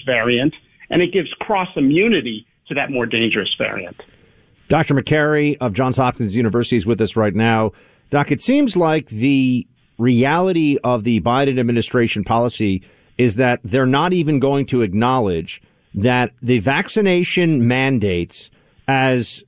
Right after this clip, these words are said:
Speaker 2: meant to stop the spread, separate from protection from, uh, i-, individual serious illness, uh, from covid, right? Hospitalization and death, and we always stipulate that.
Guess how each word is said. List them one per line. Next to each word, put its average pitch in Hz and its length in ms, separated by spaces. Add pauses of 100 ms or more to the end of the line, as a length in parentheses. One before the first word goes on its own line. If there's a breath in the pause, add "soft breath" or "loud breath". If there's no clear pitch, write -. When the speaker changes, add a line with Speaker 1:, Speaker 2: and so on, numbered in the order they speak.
(280)
Speaker 2:
meant 160 400
to 214 160
stop 170 400
the 160 120
spread, 123 520
separate 214 480
from 170 480
protection 151 640
from, 123 400
uh, 117 280 (420 soft breath)
i-, 139 40
individual 147 800
serious 139 560
illness, 117 560
uh, 113 140
from 127 200
covid, 92 360
right? 104 180
Hospitalization 131 600
and 139 120
death, 135 240
and 113 100
we 104 100
always 127 280
stipulate 110 540
that. 87 280